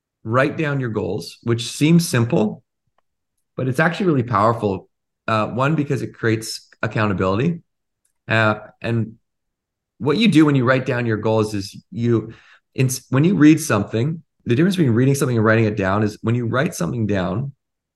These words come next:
you have to visualize it twice. And so you actually remember it at a deeper level because you have to, you have to write, you have to visualize it when you think about writing it down, and then you have to visualize it when you actually write it down. So it's kind of imprints on your brain in a deeper way.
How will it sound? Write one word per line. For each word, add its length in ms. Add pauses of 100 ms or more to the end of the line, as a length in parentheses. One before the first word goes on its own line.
(260)
you 100
have 80
to 60
visualize 440
it 160
twice. 640 (500)
And 160
so 300
you 160
actually 260
remember 600
it 200 (180)
at 80
a 60
deeper 320
level 240
because 220
you 60
have 100
to, 260 (200)
you 60
have 120
to 80
write, 240
you 60
have 100
to 240 (100)
visualize 400
it 80
when 120
you 100
think 400
about 320
writing 240
it 120
down, 200
and 80
then 60
you 80
have 80
to 60
visualize 360
it 80
when 100
you 80
actually 260
write 200
it 120
down. 260
So 80
it's 80
kind 140
of 60
imprints 440
on 140
your 100
brain 360
in 80
a 20
deeper 220
way. 220